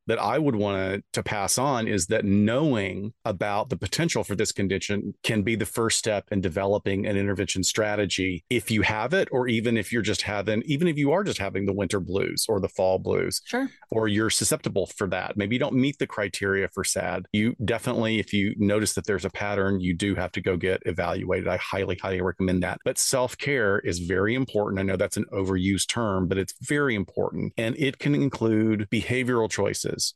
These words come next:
Speaker 1: like choosing who you hang with,
Speaker 2: Mm.
Speaker 1: you know, positive, generally upbeat people rather than those that bring you down. Do you have a lot of downers in your life?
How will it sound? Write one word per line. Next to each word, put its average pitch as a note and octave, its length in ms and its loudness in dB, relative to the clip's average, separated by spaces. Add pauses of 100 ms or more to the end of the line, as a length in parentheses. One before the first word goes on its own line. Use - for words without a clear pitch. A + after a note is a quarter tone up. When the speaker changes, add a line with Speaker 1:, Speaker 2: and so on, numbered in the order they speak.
(100)
Speaker 1:
like G#2 420 0
choosing C3+ 420 2
who D3+ 100 6
you A#2+ 180 2
hang B2 340 0
with, - 140 0
Speaker 2:
Mm. E3 360 0
Speaker 1:
you G#2 120 2
know, A2+ 400 0
positive, B2 760 0
generally A#2 600 2 (100)
upbeat G#2+ 460 -4
people G2+ 440 2
rather G#2 280 0
than A2 180 4
those G2 220 0
that F#2 140 -2
bring G2+ 180 2
you G2 100 2
down. B2 460 -2 (100)
Do A2 100 0
you B2+ 560 4
have A2 360 0
a A2+ 140 4
lot G#2 300 2
of G2+ 100 0
downers A2 460 0
in F#2+ 60 -2
your G2 160 -2
life? - 420 -2